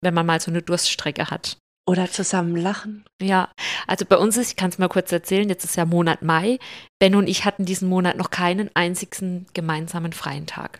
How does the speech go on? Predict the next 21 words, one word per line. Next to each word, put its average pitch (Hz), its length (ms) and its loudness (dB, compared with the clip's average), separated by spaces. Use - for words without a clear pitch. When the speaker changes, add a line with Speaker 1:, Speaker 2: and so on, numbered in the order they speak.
Speaker 2:
Was? 202 320 0
Speaker 1:
Ja, 160 200 -2
entweder 180 320 0
hat 165 120 -6
er 220 120 0
gearbeitet 262 500 0
oder - 180 -4
ich - 160 -8
gearbeitet 262 560 0
und, 190 260 -4
oder 233 380 6
ich - 200 -6
war 196 140 2
einmal 175 260 -2
krank. 156 400 -10
Genau. 170 300 -6
Also 180 200 0
wir 185 80 2
hatten 196 180 0
noch 185 140 -2
nicht 202 200 -4